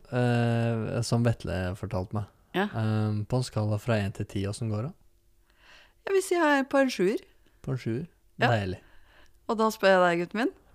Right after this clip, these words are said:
Speaker 2: på en skala fra en til ti. <laughs> Hvordan er det med deg?
Speaker 1: Eh, jeg ligger og slurer meg og har kommet opp på en sekser i dag.
Speaker 2: Men det er ikke verst.
Speaker 1: Nei. Det,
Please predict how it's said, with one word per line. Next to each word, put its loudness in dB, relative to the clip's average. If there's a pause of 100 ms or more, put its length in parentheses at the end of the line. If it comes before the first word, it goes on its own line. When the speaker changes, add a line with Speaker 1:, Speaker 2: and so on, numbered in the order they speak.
(160)
Speaker 2:
på 0
en 4
skala 10
fra 6
en 4
til 2
ti. 8
<laughs> 6 (1300)
Hvordan 0
er 6
det 4
med 4
deg? 2 (800)
Speaker 1:
Eh, 4 (380)
jeg 0
ligger 2
og 0
slurer -2
meg -2
og -2
har -2
kommet -2
opp -4
på -2
en -4
sekser -6
i 0
dag. -6 (300)
Speaker 2:
Men -2
det -6
er -12
ikke -20
verst. -14
Speaker 1:
Nei. -2 (540)
Det, 0